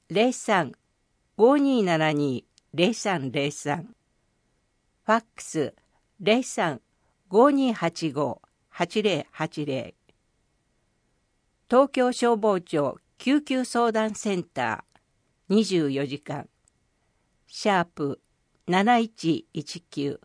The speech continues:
ダイヤル回線、零三三二一二二三二三。医療情報ネットホームページでも、医療機関を探すことができます。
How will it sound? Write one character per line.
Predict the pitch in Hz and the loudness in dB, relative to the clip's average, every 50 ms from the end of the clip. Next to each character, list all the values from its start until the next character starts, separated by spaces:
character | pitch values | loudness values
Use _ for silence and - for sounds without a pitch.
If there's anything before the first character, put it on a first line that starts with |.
| _ _ _ _ _ _ _ _ _ _ _ _ _ _ _ _ _ _ _ _ _ _ _ _ _ | _ _ _ _ _ _ _ _ _ _ _ _ _ _ _ _ _ _ _ _ _ _ _ _ _
ダ | 185 190 196 233 | 2 4 4 4
イ | 254 254 | 4 2
ヤ | 240 220 | 2 0
ル | 226 220 | 0 -2
回 | - 214 202 190 175 | -2 -2 -2 -2 -2
線、 | - - 165 147 131 110 - - _ _ _ _ _ _ _ _ _ _ _ _ _ - | -4 -4 -6 -4 -4 -6 -8 -14 _ _ _ _ _ _ _ _ _ _ _ _ _ -4
零 | 156 190 214 226 | 0 2 2 2
三 | 220 - - 208 185 143 135 - _ - _ _ _ _ _ _ _ _ | 0 -2 -4 -2 -2 -2 -2 -6 _ -18 _ _ _ _ _ _ _ _
三 | - - 240 240 277 277 269 269 | -8 2 4 4 4 4 2 2
二 | 269 240 202 165 | 2 2 2 0
一 | 151 147 - 165 165 | 0 -4 -4 -2 0
二 | 165 165 147 139 131 - - _ _ _ _ - | 0 2 0 0 -2 -4 -8 _ _ _ _ -4
二 | - 165 190 226 240 | 0 2 4 4 2
三 | 220 - - 196 170 143 131 | 2 -2 -2 -2 -2 -2 -2
二 | 127 139 139 151 143 | -2 -2 -2 -4 -4
三。 | - - - 139 120 131 - _ _ _ _ _ _ _ _ _ _ _ _ _ _ _ _ _ _ _ _ _ _ _ _ _ _ _ _ _ _ _ _ _ _ _ _ _ _ _ _ - | -6 -4 -4 -4 -4 -4 -10 _ _ _ _ _ _ _ _ _ _ _ _ _ _ _ _ _ _ _ _ _ _ _ _ _ _ _ _ _ _ _ _ _ _ _ _ _ _ _ _ -4
医 | 208 190 | -2 0
療 | 190 233 254 262 262 | 2 4 4 4 4
情 | 208 185 233 262 277 | 2 2 2 2 2
報 | - - 247 254 240 | 2 0 0 0 2
ネ | 233 226 226 | 0 0 -2
ッ | 226 _ - | -2 _ -2
ト | 233 220 | -2 0
ホ | - 226 233 | 2 2 2
ー | 233 | 2
ム | 226 226 | 2 0
ペ | 220 - 208 196 | 0 0 0 0
ー | 180 | 0
ジ | 147 139 127 | -2 -2 -2
で | 143 135 139 | -2 -2 -2
も、 | 127 131 139 _ _ _ _ _ _ _ _ _ _ _ | -4 -6 -8 _ _ _ _ _ _ _ _ _ _ _
医 | - - 180 | -4 -2 0
療 | 165 233 247 262 262 | 2 4 4 4 4
機 | - - 240 | 2 -4 -6
関 | - 226 202 180 156 | 0 0 2 2 2
を | 139 143 | -2 -2
探 | - 170 165 180 190 208 | -2 -2 -2 -2 -2 -2
す | - - | -4 -4
こ | 190 175 | -6 -4
と | 185 170 | -4 -2
が | 156 143 | -2 -2
で | 131 135 131 | -4 -4 -6
き | - 151 131 | -6 -6 -6
ま | 131 127 160 175 | -4 -4 -6 -6
す。 | - - _ | -8 -16 _